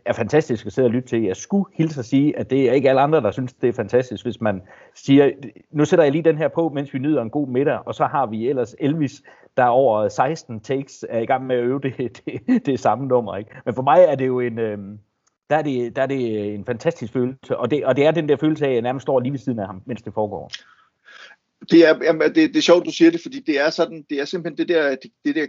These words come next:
Speaker 2: kig ind i troldmandens værksted. Det er derind, helt derind i, i nervecentret hos kunstneren og den kunstneriske proces, man bliver en del af. Så det, det er sådan lidt det samme, som jeg har, når jeg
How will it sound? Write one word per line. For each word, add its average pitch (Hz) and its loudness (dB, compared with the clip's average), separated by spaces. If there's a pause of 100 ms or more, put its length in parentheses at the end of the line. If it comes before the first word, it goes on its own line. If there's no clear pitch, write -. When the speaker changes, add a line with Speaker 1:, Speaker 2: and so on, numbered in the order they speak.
(120)
Speaker 2:
kig 175 -6
ind 151 -4
i 135 -10
troldmandens 135 -4
værksted. 127 -2
Det 135 -2
er 147 2
derind, 147 -2
helt 156 -2
derind 143 0
i, 123 -4 (420)
i 135 -6
nervecentret 131 2
hos 120 -6
kunstneren 131 -4
og 123 -4
den 123 -10
kunstneriske 127 -4 (100)
proces, 131 -2
man 123 -4
bliver 120 0
en 117 -4
del 135 2
af. 117 2
Så 127 -10
det, 131 -2
det 143 -2
er 131 -4
sådan 143 -8
lidt 147 0
det 143 -8
samme, 139 2
som 143 -10
jeg 135 4
har, 135 2
når 131 0
jeg 120 2